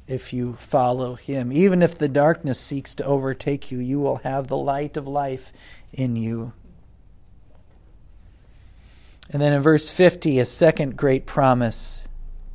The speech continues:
if you believe in him, and that's eternal life. Jesus' whole ministry was to give eternal life to his people. So wonderfully illustrated in the raising of Lazarus from the dead,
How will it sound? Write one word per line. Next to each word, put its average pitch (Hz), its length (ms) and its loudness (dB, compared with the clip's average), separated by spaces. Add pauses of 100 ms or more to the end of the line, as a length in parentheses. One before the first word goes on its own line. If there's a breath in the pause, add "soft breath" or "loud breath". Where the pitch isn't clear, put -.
if - 160 -10
you 139 100 -4
believe 151 480 4
in 139 120 -2
him, 113 360 -4 (1700)
and 120 100 -6
that's 123 180 -4
eternal 120 460 -10
life. - 500 -18 (1300)
Jesus' 160 540 2
whole 170 360 6
ministry 151 600 -4
was 123 220 -10
to 135 100 -12
give 143 260 -4
eternal 135 640 -10
life 127 480 -18 (400 soft breath)
to - 120 -12
his 117 160 -12
people. - 520 -20 (440 soft breath)
So - 180 -4
wonderfully 175 720 4
illustrated 131 600 -2
in 120 140 -4
the 117 80 -4
raising 127 420 0
of 117 100 -8
Lazarus 123 540 -10
from 131 200 -12
the 123 80 -12
dead, - 340 -16